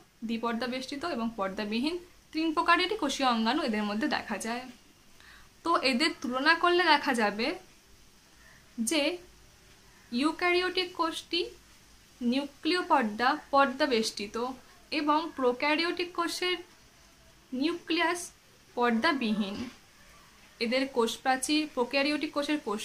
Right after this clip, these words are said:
প্রাচীর থাকে, ইউক্যারিওটিক কোষের উদ্ভিদ কোষে থাকে কিন্তু প্রাণী কোষে থাকে না। ইউক্যারিওটিক কোষে পর্দা বেষ্টিত কোষাঙ্গাণু থাকে কিন্তু প্রোক্যারিওটিক কোষের পর্দা বেষ্টিত কোষাঙ্গাণু থাকে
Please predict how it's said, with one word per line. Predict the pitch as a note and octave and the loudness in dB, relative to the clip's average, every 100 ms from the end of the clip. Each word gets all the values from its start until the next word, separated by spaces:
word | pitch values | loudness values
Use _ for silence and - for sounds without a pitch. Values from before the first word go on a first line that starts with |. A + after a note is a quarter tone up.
| - | -6
প্রাচীর | B3 C4+ C#4 - | -4 -4 -4 0
থাকে, | G#3 - F4+ A4 - - A#3+ | 0 0 -2 -2 -14 -12 -6
ইউক্যারিওটিক | A3+ A#3 A#3 A#3 A#3+ - | -2 0 0 0 -2 -2
কোষের | A3+ B3 B3 A3+ | -2 -2 -4 -4
উদ্ভিদ | G#3 B3+ D4+ D#4 | -4 -2 -2 0
কোষে | D4+ D#4 | -2 2
থাকে | D#4 F4 F4 | 2 2 0
কিন্তু | C4+ B3+ | -2 0
প্রাণী | A#3+ G3+ G3+ | -2 -2 -4
কোষে | G#3 G#3 A#3 | -4 -4 -4
থাকে | A3+ C#4+ | -2 0
না। | G#4+ A4 - - - - - - - - - - - | 0 -2 -18 -20 -20 -20 -20 -20 -20 -20 -20 -16 -2
ইউক্যারিওটিক | D#4 D#4+ F4 F4+ F4+ F4 | 0 2 4 4 0 0
কোষে | F4 E4+ F#4 - | 0 0 -2 0
পর্দা | A3 G#3+ A3 C4+ | 2 2 0 0
বেষ্টিত | D#4 D4+ - E4 E4+ F4 | 2 0 -2 -4 -2 -2
কোষাঙ্গাণু | D#4 E4 D#4+ D#4+ D#4+ C#4 | 0 0 2 0 0 4
থাকে | G#3 - F4 A4 - - | 2 4 0 0 -6 -12
কিন্তু | D4 C#4 A#3 | -6 -4 -2
প্রোক্যারিওটিক | D#3+ - B3 C4 C4+ D4 D4 | 0 0 0 0 -2 -4 -4
কোষের | C4+ C4 D4+ D4+ - | -4 -2 -2 -2 -2
পর্দা | G#3 A3 | -4 0
বেষ্টিত | A3+ - A#3+ C4 | -2 -2 -6 -4
কোষাঙ্গাণু | A3 G#3+ A3 G#3+ A3 A#3+ | -2 0 0 0 0 -2
থাকে | A3+ | 0